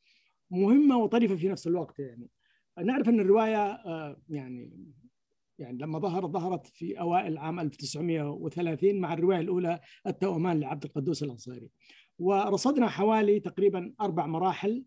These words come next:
مرت بها الرواية السعودية: مرحلة النشأة، آه، من الثلاثينيات إلى تقريبًا الخمسينيات،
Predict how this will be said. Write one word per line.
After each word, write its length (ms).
مرت 380
بها 100
الرواية 240
السعودية: 420
مرحلة 500
النشأة، 460
آه، 180
من 480
الثلاثينيات 760
إلى 460
تقريبًا 360
الخمسينيات، 800